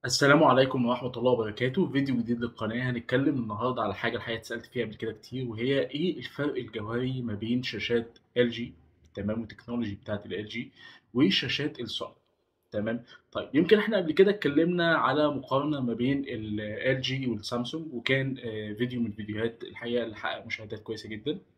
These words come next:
تمام؟ فالنهاردة إحنا بنتكلم على شاشات ال إل جي وشاشات ال،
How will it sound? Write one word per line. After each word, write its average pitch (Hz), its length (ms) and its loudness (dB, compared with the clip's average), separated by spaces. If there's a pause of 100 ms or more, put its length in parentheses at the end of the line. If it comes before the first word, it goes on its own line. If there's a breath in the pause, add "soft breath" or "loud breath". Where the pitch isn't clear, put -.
(280)
تمام؟ 110 300 -4 (360 loud breath)
فالنهاردة 160 600 2
إحنا 175 200 0
بنتكلم 147 560 0
على 127 500 -2
شاشات 143 440 -2
ال 139 100 0
إل 147 160 0
جي 147 240 -4 (400 loud breath)
وشاشات 135 840 2 (120)
ال، 123 300 2